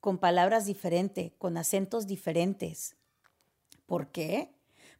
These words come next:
Porque el español se va modificando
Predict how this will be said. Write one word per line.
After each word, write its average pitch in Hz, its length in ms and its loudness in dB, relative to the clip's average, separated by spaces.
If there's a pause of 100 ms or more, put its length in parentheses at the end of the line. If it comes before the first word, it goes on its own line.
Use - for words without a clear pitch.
Porque 202 320 -2
el 170 120 -2
español 170 600 0
se 262 160 0
va 175 160 0
modificando 214 960 0